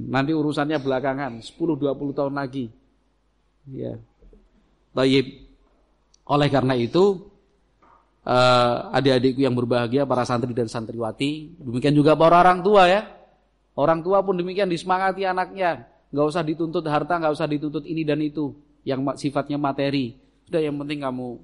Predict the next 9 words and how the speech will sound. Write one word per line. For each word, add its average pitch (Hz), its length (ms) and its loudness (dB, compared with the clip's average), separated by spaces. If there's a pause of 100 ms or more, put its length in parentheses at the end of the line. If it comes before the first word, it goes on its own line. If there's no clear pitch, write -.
(340)
belajar 120 240 -4
yang 120 160 -6
baik, 117 320 -6
nak. 165 400 -4 (320)
Orang 123 320 -6
tuamu 123 320 -6
juga 117 240 -10
bisa 120 240 -6
mendoakan. 117 640 -4